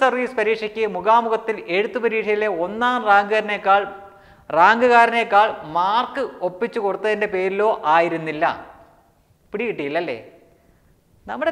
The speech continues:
രമേശ് ചെന്നിത്തലയുടെ മോന് ഇതുപോലെ റാങ്കൊക്കെ കിട്ടിയായിരുന്നല്ലോ. അപ്പോൾ ഇതുപോലെ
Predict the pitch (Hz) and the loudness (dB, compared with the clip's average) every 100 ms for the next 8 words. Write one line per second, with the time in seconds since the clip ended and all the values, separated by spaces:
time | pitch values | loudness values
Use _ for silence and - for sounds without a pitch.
0 | 285 262 311 339 349 339 339 339 269 262 | 0 -2 -4 -4 -6 0 2 2 2 0
1 | 277 269 262 254 269 254 226 240 254 240 | 0 -2 0 0 2 2 2 2 -2 -4
2 | 226 226 240 233 214 147 - - _ _ | -6 -2 -2 0 -4 -6 -8 -20 _ _
3 | _ _ _ _ _ _ - 208 208 220 | _ _ _ _ _ _ -6 -4 0 2
4 | 247 | 4